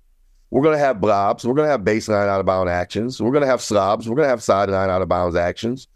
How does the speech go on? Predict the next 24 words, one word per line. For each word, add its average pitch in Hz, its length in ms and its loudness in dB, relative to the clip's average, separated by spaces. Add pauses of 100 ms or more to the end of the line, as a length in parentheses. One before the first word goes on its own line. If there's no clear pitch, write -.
(440)
We 165 220 2
have 143 300 0
some 120 500 0
specialty 113 640 0
plays 98 580 -2 (260)
that 107 220 2
when 104 180 0
we 117 220 -2
absolutely 113 800 0
demand 101 600 0
that, 107 140 -2
you 110 140 0
know, 95 80 0
when 92 160 0
we 113 100 0
wanna 117 240 0
demand 98 460 0
the 98 40 -4
ball 101 280 2
go 95 200 0
to 98 160 -4
a 95 60 -2
certain 98 320 0
place, 92 480 -2